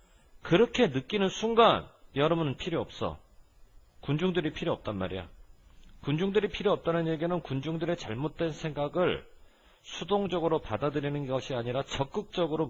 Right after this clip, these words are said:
물리칠 수가 있다는 얘기지. 두 명의 심리학자가 보여주는 바에 따르면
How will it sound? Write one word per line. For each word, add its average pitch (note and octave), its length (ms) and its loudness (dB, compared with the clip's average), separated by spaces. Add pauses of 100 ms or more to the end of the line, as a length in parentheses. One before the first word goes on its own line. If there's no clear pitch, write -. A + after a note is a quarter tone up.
물리칠 D#3 400 -4
수가 C3+ 200 -2
있다는 G#2 340 -2
얘기지. E2+ 340 -4 (1500)
두 E3 200 4
명의 C4+ 260 8
심리학자가 G3 720 2
보여주는 F3 460 2
바에 C3+ 260 4
따르면 A#2 580 -2